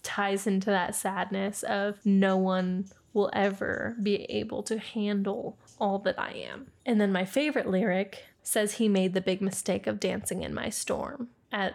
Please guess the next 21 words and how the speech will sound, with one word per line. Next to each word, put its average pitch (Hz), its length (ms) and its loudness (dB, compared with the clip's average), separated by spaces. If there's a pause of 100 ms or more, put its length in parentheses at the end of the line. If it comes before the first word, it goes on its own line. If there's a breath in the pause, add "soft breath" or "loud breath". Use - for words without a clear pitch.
(120)
the 202 100 2
<laughs> 214 180 2
end 185 200 4
of 175 180 2
verse - 340 -4
one. - 340 -6 (260)
Gorgeous, 196 800 2 (220)
poetic, 196 880 2
simple, 190 880 0 (320)
but 214 180 0
so 196 400 2
delicate. 175 600 -4 (100)
I 208 140 2
just 202 220 2
love 196 540 2
her 196 540 -2
poeticism 196 720 2
she 196 160 -4
brings 226 380 -6
to 226 100 -4
music. - 580 -10